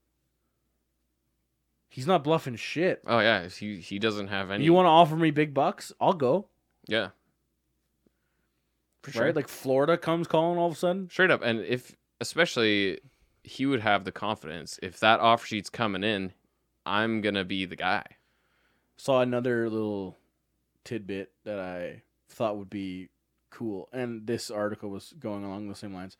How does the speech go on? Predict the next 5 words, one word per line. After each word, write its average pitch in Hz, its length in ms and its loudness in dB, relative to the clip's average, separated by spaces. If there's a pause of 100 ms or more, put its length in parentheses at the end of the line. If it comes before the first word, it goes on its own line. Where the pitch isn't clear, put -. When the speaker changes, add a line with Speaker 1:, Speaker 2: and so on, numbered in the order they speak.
(500)
Speaker 1:
Imagine 123 440 -6
Carolina 104 640 -8
offer 85 320 -14
sheeting 90 320 -14
Laine. 82 340 -16